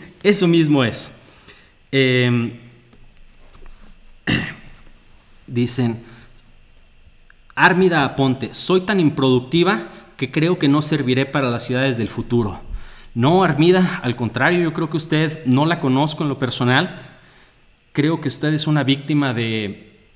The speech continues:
o que muchas personas son víctimas de los sistemas políticos en los que viven y nacen,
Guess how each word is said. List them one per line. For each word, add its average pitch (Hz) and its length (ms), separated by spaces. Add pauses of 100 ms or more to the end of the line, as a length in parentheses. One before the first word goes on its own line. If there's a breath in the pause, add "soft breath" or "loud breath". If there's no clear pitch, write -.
(180)
o 135 120
que - 80
muchas 151 320
personas 143 460
son 135 240
víctimas 139 840
de 120 160
los 113 120
sistemas 135 420
políticos 135 640
en 120 120
los 110 140
que 113 140
viven 135 320
y 123 60
nacen, 147 380